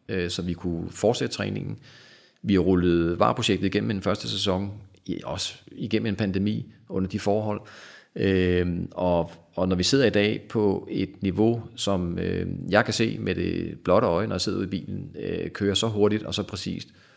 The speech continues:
og, øhm, og så effektivt, øh, jamen så, så skal vi, så skal vi være tilfreds med den samlede præstation i, i bilen. Det er første sæson, og vi skal passe på med at være alt for kritiske. Det er, det er ikke nødvendigvis fair, øh, over for, for, for de involverede i, i teamet her.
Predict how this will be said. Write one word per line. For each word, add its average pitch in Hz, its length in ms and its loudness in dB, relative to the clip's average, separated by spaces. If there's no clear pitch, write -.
og, 85 560 0
øhm, 87 580 -4
og - 120 0
så - 80 6
effektivt, 92 640 -4
øh, 87 300 -4
jamen 87 160 -2
så, 95 320 2
så 92 140 -2
skal 95 180 -4
vi, 87 240 -2
så 87 140 -6
skal 98 140 -4
vi 87 100 -4
være 76 100 -2
tilfreds 92 400 -4
med 82 100 -4
den 85 100 -6
samlede 90 360 -4
præstation 85 580 -8
i, 82 280 -8
i 82 40 -12
bilen. 82 340 -10
Det 98 120 -2
er 98 100 -2
første 85 320 -4
sæson, 85 360 -8
og 87 80 -10
vi 90 60 -6
skal - 140 -12
passe 87 140 -10
på - 120 -2
med 95 120 -8
at 82 80 -6
være 80 140 -4
alt 90 160 -4
for - 180 -8
kritiske. 90 480 -4
Det 87 120 0
er, 90 160 -2
det 90 60 -2
er 87 40 0
ikke 90 120 -4
nødvendigvis 87 340 -4
fair, 80 440 -4
øh, 90 100 -8
over 78 200 -8
for, 82 360 -8
for, 87 380 -10
for - 80 -12
de 90 80 -6
involverede 87 480 -6
i, 85 360 -10
i 92 40 -10
teamet 85 320 -8
her. 76 120 -8